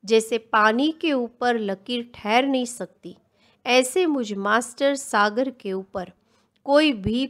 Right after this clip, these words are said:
परिस्थिति वार नहीं कर सकती। स्वस्थिति में रहने से अचल अडोल बन जाएंगे। स्लोगन है, नॉलेजफुल वह है जिसका हर कर्म श्रेष्ठ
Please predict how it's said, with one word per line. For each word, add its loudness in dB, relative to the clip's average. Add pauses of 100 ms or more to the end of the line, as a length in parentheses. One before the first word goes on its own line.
परिस्थिति -8
वार 0
नहीं -6
कर -12
सकती। -16 (760)
स्वस्थिति 2
में -2
रहने 0
से -10 (320)
अचल -2 (140)
अडोल 2
बन -10
जाएंगे। -8 (680)
स्लोगन 0
है, -6 (520)
नॉलेजफुल 2
वह 0
है -10 (400)
जिसका -6 (100)
हर 4 (180)
कर्म 0
श्रेष्ठ 0